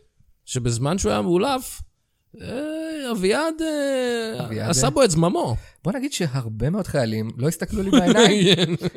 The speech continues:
Speaker 2: הם אמרו כזה, "אני לא יודע מה קרה שם, אני לא אסתכל לך בעיניים יותר בחיים." אה, וזה באמת, ואני כאילו, שנים אני לא חושב על זה. ואז אני נזכר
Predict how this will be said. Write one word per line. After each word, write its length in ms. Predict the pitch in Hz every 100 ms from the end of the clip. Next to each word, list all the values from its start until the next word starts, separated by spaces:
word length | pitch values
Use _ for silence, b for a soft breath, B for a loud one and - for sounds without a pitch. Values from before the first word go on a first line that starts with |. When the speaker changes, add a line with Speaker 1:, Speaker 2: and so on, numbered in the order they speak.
| 185
Speaker 2:
הם 180 | - 143
אמרו 280 | 143 139 180
כזה, 300 | 208 185 160
"אני 140 | 156
לא 60 | 196
יודע 140 | 233
מה 120 | 233
קרה 320 | 214 196 185 190
שם, 300 | 208 185 165
אני 200 | 147 151
לא 80 |
אסתכל 280 | 170 185 180
לך 140 | 175 165
בעיניים 360 | 143 131 143
יותר 180 | 143 143
בחיים." 640 | 135 - - - 143 101 98 B B B B
אה, 40 | 113 117 117 113 110 - _
וזה 260 | 120 113 131
באמת, 480 | 131 170 403 - - _
ואני 320 | 117 143 175
כאילו, 520 | 170 208 220 214 196 202 B
שנים 340 | - 175 233 330
אני 140 | 254
לא 80 | 202
חושב 400 | 220 202 180 131
על 100 | 120
זה. 180 | 107 104 - b b b -
ואז 200 | 139 202
אני 140 | 226
נזכר 500 | 196 170 - 196 185